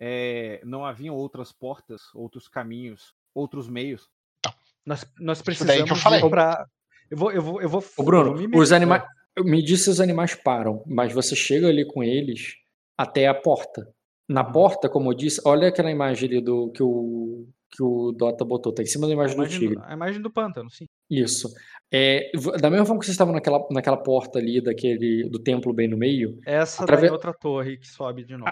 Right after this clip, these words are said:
Speaker 4: A, a,
Speaker 3: Entendi.
Speaker 4: mas a torre que sobe de novo, ela é ligada, ela não é desconectada que nem o templo. Ela é completamente conectada tudo ali, e essa escada tá subindo. É uma escada, na verdade, é uma escada de pedra que vai em duas direções, sabe? Vai tanto pra direita quanto pra esquerda.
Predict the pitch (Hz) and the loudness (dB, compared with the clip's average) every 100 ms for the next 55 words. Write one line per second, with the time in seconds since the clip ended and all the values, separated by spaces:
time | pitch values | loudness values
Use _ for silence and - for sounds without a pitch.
0 | - 156 160 - - - 156 147 147 147 | 2 2 2 -4 -10 -2 4 6 4 4
1 | 165 185 190 170 - 143 135 123 123 160 | 6 6 4 0 2 2 0 -2 0 0
2 | 147 117 127 127 120 131 135 139 156 143 | 0 -4 -4 0 2 2 2 0 0 4
3 | 131 123 110 110 120 117 120 135 139 - | 4 2 -2 -2 0 0 0 -2 -2 -2
4 | 151 147 - - 127 120 120 131 123 123 | -2 -2 -4 -2 0 0 -2 -2 -2 -2
5 | 120 120 104 - 107 _ _ - 117 139 | -2 -2 -4 -8 -16 _ _ -4 -2 2
6 | 139 147 143 - 160 151 156 - 143 143 | 4 4 0 0 2 2 -2 -2 -2 0
7 | 160 - 180 135 120 110 107 - 135 131 | -4 2 2 4 2 2 -4 -6 0 2
8 | 135 147 135 - 139 147 151 - 180 143 | 2 0 -4 -2 -2 -2 -2 0 0 -2
9 | 151 135 113 110 - _ _ - 135 - | -2 -2 -2 -6 -10 _ _ -4 -2 2
10 | 151 165 147 151 160 165 - 170 143 160 | 2 2 2 2 2 2 0 -2 -2 0
11 | 160 156 165 151 160 151 160 170 175 - | 0 0 2 2 2 2 2 2 2 -2
12 | 147 117 117 117 123 120 143 - 147 139 | -4 -4 -6 -2 -2 -2 -4 -4 -2 0
13 | 147 147 151 165 - 143 135 117 | 0 -2 -6 -4 -4 -2 -2 -2